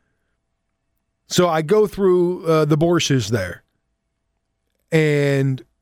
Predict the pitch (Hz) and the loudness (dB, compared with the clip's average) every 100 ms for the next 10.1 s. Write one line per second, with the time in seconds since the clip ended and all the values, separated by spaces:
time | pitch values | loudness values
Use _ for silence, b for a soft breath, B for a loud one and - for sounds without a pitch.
0 | _ - 196 196 190 185 165 - 175 135 | _ -2 0 2 2 0 -2 0 0 0
1 | 151 117 113 _ _ _ _ _ _ _ | -2 -2 -8 _ _ _ _ _ _ _
2 | _ _ _ _ _ _ _ _ _ _ | _ _ _ _ _ _ _ _ _ _
3 | _ _ - 143 185 180 170 - 147 147 | _ _ -2 2 2 2 -2 -4 -6 -2
4 | 170 175 151 156 160 156 151 143 135 104 | 0 2 2 2 2 2 4 2 0 -6
5 | - _ _ _ _ _ _ _ _ _ | -14 _ _ _ _ _ _ _ _ _
6 | _ 143 147 139 120 107 170 165 151 - | _ 0 2 0 -2 0 0 2 0 0
7 | 170 143 151 139 151 160 156 147 - - | 0 2 0 0 0 2 0 -4 -10 -16
8 | _ _ _ _ _ _ _ - 139 170 | _ _ _ _ _ _ _ -4 0 2
9 | 165 139 135 - 202 180 156 135 127 123 | 0 0 -4 0 2 2 2 2 2 0
10 | 127 | -4